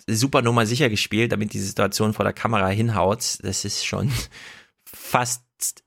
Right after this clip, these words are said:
dramatisch, es zu sehen. Es erfüllt einen so ein bisschen mit, ah,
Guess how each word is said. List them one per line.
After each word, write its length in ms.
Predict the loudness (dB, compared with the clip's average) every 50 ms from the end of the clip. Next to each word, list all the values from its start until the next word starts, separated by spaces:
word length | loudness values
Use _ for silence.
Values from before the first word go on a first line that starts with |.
| _ _ _ _ _ _ _ _ _ _
dramatisch, 600 | 2 2 4 4 6 4 4 4 2 0 -2 0
es 220 | 0 0 -2 -2
zu 140 | -4 -4 -4
sehen. 340 | -2 0 0 0 0 0 -2
Es 160 | -4 -2 -2
erfüllt 640 | -2 0 2 2 2 2 0 0 2 2 2 4 2
einen 160 | 2 2 2
so 80 | 2 0
ein 80 | 0 0
bisschen 300 | 0 -2 -2 0 0 0
mit, 180 | 0 0 -2 -8 _ -12
ah, 480 | -10 -8 -6 -2 0 2 2 0 0